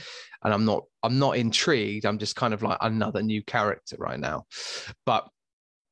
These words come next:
when you, you know, when you kind of put it into perspective and when it's revealed, obviously later on in the movie that she's part of shield and all that kind of stuff, you go,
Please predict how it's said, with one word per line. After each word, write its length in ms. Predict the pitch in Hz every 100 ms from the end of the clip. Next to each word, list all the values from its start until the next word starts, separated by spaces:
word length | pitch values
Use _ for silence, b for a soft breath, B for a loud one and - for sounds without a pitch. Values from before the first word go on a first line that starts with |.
| _ - -
when 260 | 131 151 156
you, 480 | 147 143 - 120 151
you 80 |
know, 140 | 131 117
when 220 | 123 139
you 100 | 135
kind 180 | 139 139
of 80 | 139
put 120 | 156
it 40 |
into 220 | 127 -
perspective 560 | 113 - 120 - 98 110
and 100 | 107
when 140 | 120
it's 140 | 120 -
revealed, 500 | 113 120 117 110 104
obviously 320 | 98 - 98
later 380 | 101 95 - 101
on 60 |
in 60 | 101
the 60 | 98
movie 300 | 98 95 90
that 120 | -
she's 160 | -
part 180 | - 92
of 80 | 76
shield 380 | - 107 104 104
and 80 | 95
all 60 |
that 100 | 90
kind 120 | - 87
of 40 |
stuff, 160 | 101 -
you 80 |
go, 80 | 113